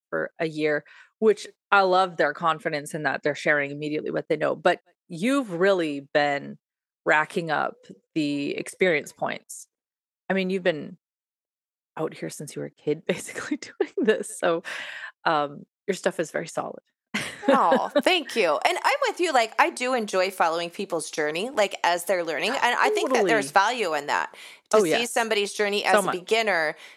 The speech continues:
Speaker 2: But there's also things that I realize, you know, ten years into something,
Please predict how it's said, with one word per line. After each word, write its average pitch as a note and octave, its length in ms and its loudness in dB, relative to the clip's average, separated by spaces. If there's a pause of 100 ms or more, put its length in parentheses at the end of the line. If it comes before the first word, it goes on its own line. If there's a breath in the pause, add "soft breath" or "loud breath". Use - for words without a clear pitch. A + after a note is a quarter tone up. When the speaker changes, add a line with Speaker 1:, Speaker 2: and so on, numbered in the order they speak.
(100)
Speaker 2:
But G#3 100 2
there's B3 180 2
also C4 360 2
things A3 300 -2
that G#3+ 140 2 (100)
I G#3+ 160 4
realize, F#3 840 0 (340)
you G#3+ 100 0
know, F3+ 260 2
ten A3+ 380 -2
years F#3+ 300 -2
into A3 420 -2
something, F3+ 760 0